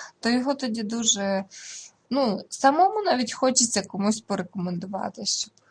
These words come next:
Люди користувались нашим українським. А компанія «Джерелія» ще має таку цікаву місію, як свій до свого. От, е, яка має три таких, е, принципи.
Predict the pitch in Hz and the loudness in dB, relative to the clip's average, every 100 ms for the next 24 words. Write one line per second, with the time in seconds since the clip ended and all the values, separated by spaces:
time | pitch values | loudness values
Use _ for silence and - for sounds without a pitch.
0 | _ 233 233 254 240 190 180 - 190 214 | _ -6 -4 -4 -4 -4 -6 -8 0 0
1 | 214 208 185 196 - 196 180 - 196 185 | 0 -4 -2 0 0 -4 -8 -6 -4 -2
2 | 175 175 - 214 - - - - - 190 | -4 -6 -12 -16 -16 -20 -20 -16 -12 -10
3 | 202 - 262 277 269 220 214 226 254 233 | -8 -2 0 0 -2 -2 0 0 0 0
4 | 220 - 196 196 196 190 185 190 - - | -2 -4 -6 -6 -8 -10 -14 -14 -14 -10
5 | 180 170 180 233 262 226 196 185 190 233 | -6 -4 -2 -4 -4 -4 -2 -2 -4 -6
6 | 190 185 _ _ _ _ _ - 208 240 | -8 -8 _ _ _ _ _ -10 0 2
7 | 214 208 - 180 180 196 214 _ _ _ | 2 -2 -4 -4 -4 -6 -14 _ _ _
8 | _ _ - _ - 190 196 185 - - | _ _ -20 _ -10 -8 -8 -10 -14 -20
9 | _ 208 190 196 196 196 185 _ 220 233 | _ -12 -10 -8 -8 -8 -10 _ -4 -2
10 | 220 196 214 220 202 196 190 202 214 190 | -2 -2 -4 -4 -6 -8 -6 -4 -4 -6
11 | - 202 - - 269 185 180 180 180 196 | -8 -8 -8 -14 -10 -6 -6 -6 -8 -10
12 | _ _ 196 208 214 208 185 - 196 | _ _ -4 0 0 0 -6 -12 -14